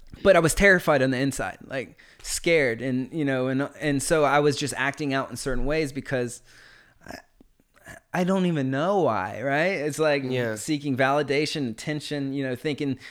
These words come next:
Speaker 1: that maybe I'm just kinda programmed this way, right?
Speaker 2: It's like the classic, it's like when you think about, like, <clears throat> the film adaptation of, like, The Bully or, like,
Speaker 1: Mm-hmm.
Speaker 2: you know, the, the, the, the, like, The Bad Kid or whatever. <clears throat> It's like lit-, it's literally,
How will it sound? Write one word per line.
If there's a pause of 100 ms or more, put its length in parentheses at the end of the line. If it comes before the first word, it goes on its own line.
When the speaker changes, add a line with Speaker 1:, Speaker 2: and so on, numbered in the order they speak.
(220)
Speaker 1:
that
maybe
I'm
just
kinda
programmed
this
way,
right? (400)
Speaker 2:
It's
like
the
classic,
it's
like
when
you
think
about,
like, (180)
<clears throat>
the
film
adaptation
of,
like,
The
Bully
or,
like,
Speaker 1:
Mm-hmm. (260)
Speaker 2:
you
know,
the,
the,
the, (460)
the,
like,
The
Bad
Kid
or
whatever.
<clears throat>
It's
like
lit-,
it's
literally,